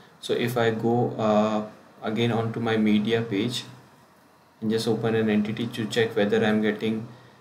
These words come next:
newspaper. So you see, like, newspaper, New York Times was from a new newspaper, Deccan, The Hindu, all these are coming in. I can cross check whether all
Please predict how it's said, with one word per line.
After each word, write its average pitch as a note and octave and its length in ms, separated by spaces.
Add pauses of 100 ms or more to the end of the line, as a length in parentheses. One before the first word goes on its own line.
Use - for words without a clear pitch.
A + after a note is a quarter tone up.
(160)
newspaper. A2 480
So B2 100
you A#2+ 160
see, B2 200
like, A2 300
newspaper, A2 600
New A2 260
York A2 340
Times A2+ 580 (1500)
was A2 280
from A2+ 260
a A2+ 60
new A2 280 (160)
newspaper, A2+ 540
Deccan, G#2+ 460
The A2 100
Hindu, A2 360
all A#2 240
these A#2 340
are A2 180
coming G#2+ 300
in. A2 240
I A2 140
can A#2+ 180
cross A2 300
check A#2+ 180
whether A2 220
all G#2+ 220